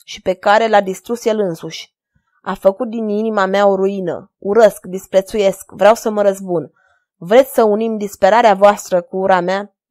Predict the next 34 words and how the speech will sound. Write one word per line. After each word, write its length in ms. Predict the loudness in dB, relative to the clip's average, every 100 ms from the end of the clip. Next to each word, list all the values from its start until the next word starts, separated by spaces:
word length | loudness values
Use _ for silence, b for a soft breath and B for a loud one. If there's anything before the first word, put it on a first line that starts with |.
| _
Noi 340 | -12 -2 0 -2
doi 280 | 2 4 4
vom 200 | -2 -4
fi 120 | -2
de 100 | -2
neînvins." 600 | 0 0 0 -4 -6 -8 -16 _ _ _ _ _ _ _ _ _ _ _ _ _ _
De 200 | -8 -8
câteva 460 | -6 -6 -2 -2
clipe, 540 | -4 -8 -10 -8 -6 -8
Feron 500 | -2 2 2 0 -6
părea 260 | 0 0 0
să 160 | -2
nu 160 | -2 0
o 40 |
mai 160 | 0 -2
asculte 440 | -4 -4 -6 -4
pe 140 | -4 -4
Merlin. 440 | -4 -4 -6 -6 _ b b b -4
Ochii 240 | -4 -4 -8
săi 240 | -2 -2
se 140 | -2
injectară 680 | -6 -4 -4 -6 -4 -2 0
de 160 | 0 -4
sânge, 480 | -6 -6 -6 -4 -6
mușchii 580 | -6 -6 -6 -8 -12 -10
se 120 | -8
încordară. 840 | -8 -4 -4 -2 0 0 -2 -12 _ _ _ _ _ _ _ _ _ _ _ _ _ _ _ _
"Cum 220 | 0 2
de 140 | 4 4
sunteți 440 | 2 2 2 0
vie?" 380 | -2 0 -2 -8
spuse 440 | -20 _ -14 -8 -6
el 120 | -6
gâfâind. 600 | -8 -14 -10 -10 -10